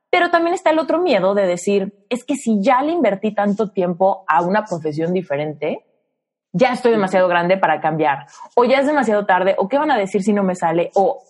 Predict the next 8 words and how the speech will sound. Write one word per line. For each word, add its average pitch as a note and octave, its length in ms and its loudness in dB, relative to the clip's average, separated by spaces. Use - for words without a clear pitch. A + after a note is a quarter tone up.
etcétera, F3+ 420 -2
¿no? C#3+ 260 -6
O B3+ 60 -4
simplemente G#4 480 -2
esta G4+ 180 -4
sensación G#3 540 0
de E3+ 160 -2
que E3+ 260 -4